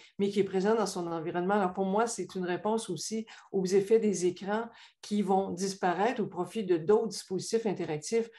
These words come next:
à mon avis, à mon sens, beaucoup plus puissants, beaucoup plus liés aux imaginaires, finalement, que cet écran, euh, dont on, on est habitué à voir les frontières. Alors, euh, écoutez, sur ce,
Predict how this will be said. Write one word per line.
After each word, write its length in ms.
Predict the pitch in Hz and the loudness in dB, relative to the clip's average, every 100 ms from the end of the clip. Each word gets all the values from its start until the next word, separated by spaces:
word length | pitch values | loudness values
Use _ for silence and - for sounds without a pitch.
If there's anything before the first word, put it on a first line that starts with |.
| - - _ _ _ | -20 -20 _ _ _
à 180 | 208 240 | 4 6
mon 180 | 226 208 | 6 4
avis, 320 | 190 196 254 | 2 0 0
à 60 | |
mon 160 | 214 175 | 0 -2
sens, 340 | - 226 214 170 | -2 0 0 -2
beaucoup 360 | 226 277 240 | -4 -4 -8
plus 240 | 202 240 226 | -10 -12 -12
puissants, 720 | - 214 226 202 - 254 262 262 - - _ | -16 -8 -6 -2 0 0 -2 -6 -20 -20 _
beaucoup 220 | 208 214 | -4 -4
plus 180 | 208 240 | -6 -4
liés 400 | 214 202 220 247 | -2 -2 -2 -2
aux 80 | 233 | -2
imaginaires, 760 | 180 190 180 180 190 202 214 208 | -2 0 0 0 2 2 0 -4
finalement, 540 | 196 180 180 196 226 226 _ | -4 -4 0 -2 -2 -8 _
que 120 | - 208 | -2 0
cet 260 | - 190 | 0 -4
écran, 440 | 180 - 190 202 247 - - - - | -4 -6 -6 -6 -6 -12 -20 -16 -6
euh, 240 | 170 175 | -2 -2
dont 200 | 165 185 180 | -2 -2 0
on, 180 | 185 | -2
on 160 | 160 165 | 0 -2
est 120 | 170 | 0
habitué 320 | 180 175 - 254 | -2 -2 -4 -2
à 80 | |
voir 220 | 202 185 208 | 0 2 2
les 80 | 202 | 0
frontières. 480 | 170 160 - 147 - _ - - - | -6 -8 -10 -12 -16 _ -16 -16 -4
Alors, 420 | 190 202 214 208 - - - | 2 4 4 2 -4 -16 -4
euh, 120 | 202 - | -2 -2
écoutez, 360 | 220 233 277 | -4 -8 -8
sur 280 | 233 - 233 | -8 -2 -2
ce, 200 | - - | -2 -6